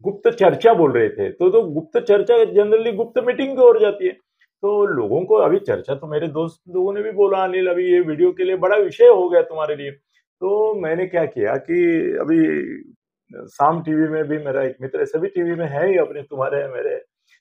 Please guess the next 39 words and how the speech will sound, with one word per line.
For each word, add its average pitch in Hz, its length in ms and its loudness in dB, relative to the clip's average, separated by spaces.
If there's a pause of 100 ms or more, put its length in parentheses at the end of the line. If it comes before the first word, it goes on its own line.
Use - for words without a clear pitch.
(120)
तो 175 60 -8
उसको 165 240 -8
मैंने 165 180 -2
फोन 135 280 -10
किया 107 440 -8
कि 156 600 -10 (300)
संजय 131 460 -8
का 160 160 -4
कल 151 220 -6
का 156 120 -10
पूरे 156 400 -2
दिन 127 260 -10
का 143 120 -4
प्रोग्राम 120 440 -4
मुंबई 117 360 -8
में 101 180 -12
था - 280 -20 (540)
और 135 100 -6
वो 156 160 -2
क्या-क्या 143 400 0
था 127 160 -6
मुझे 107 220 -10
मालूम 87 280 -12
है। 113 160 -18 (460)
अभी 120 320 -4
अपने 117 260 -6
पास 120 280 -6
दयानंद 113 540 -4
नेने 117 180 -6
आते 113 260 -4
हैं, 98 240 -10
तो 147 340 -8
उनका 143 500 -4
भी 180 380 4
दिल्ली 143 360 -6
में 143 180 -4
बहुत 131 240 0
सारा 123 240 -4
खासा 113 800 -2